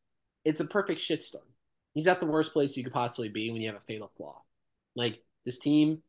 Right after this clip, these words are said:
never really invested in analytics. Team never really invested in player development.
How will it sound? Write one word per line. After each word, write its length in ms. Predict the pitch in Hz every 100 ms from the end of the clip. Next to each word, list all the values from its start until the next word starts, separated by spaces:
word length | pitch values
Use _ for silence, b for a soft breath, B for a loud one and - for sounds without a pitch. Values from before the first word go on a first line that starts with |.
| _ _ _ _ _ _
never 320 | 104 117 127 147
really 240 | 147 147
invested 400 | 139 135 139 143
in 200 | 131 127
analytics. 560 | 127 120 139 - - - _ _ _ -
Team 160 | 127 113
never 220 | 120 127
really 220 | 131 123
invested 400 | 117 123 - 127
in 120 | 120
player 300 | 120 117 120
development. 540 | 135 147 156 170 180